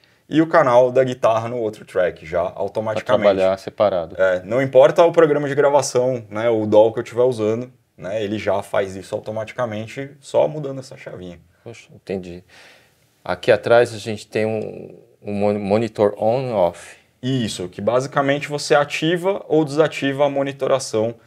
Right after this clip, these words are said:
Speaker 1: que ele já tem a saída de fone nele. Então, basicamente, é um, é um microfone, é, que ele resolve todos os problemas do home studio,
Speaker 2: Uhum.
Speaker 1: né? Você já tem tudo nele aqui. Eu já me escuto, né?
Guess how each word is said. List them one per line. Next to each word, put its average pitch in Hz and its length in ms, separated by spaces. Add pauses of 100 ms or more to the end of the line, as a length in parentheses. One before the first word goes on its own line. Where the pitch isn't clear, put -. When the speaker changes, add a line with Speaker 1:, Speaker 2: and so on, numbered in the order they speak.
(340)
Speaker 1:
que - 80
ele 110 80
já 117 160
tem 131 260
a 139 40
saída 123 300
de 120 100
fone 127 360
nele. 131 360 (400)
Então, 120 240
basicamente, 165 500
é - 20
um, 185 240 (140)
é 151 60
um 170 420
microfone, 156 800 (140)
é, 95 460 (260)
que - 80
ele 147 100
resolve 170 680 (180)
todos 196 240
os 220 160
problemas 165 560
do 160 120
home 165 200
studio, 113 380
Speaker 2:
Uhum. 107 440
Speaker 1:
né? 101 260
Você 104 220
já 120 140
tem 139 200
tudo 139 320
nele 104 240
aqui. 85 320 (160)
Eu 82 120
já 101 180
me 101 100
escuto, 202 720 (240)
né? 110 300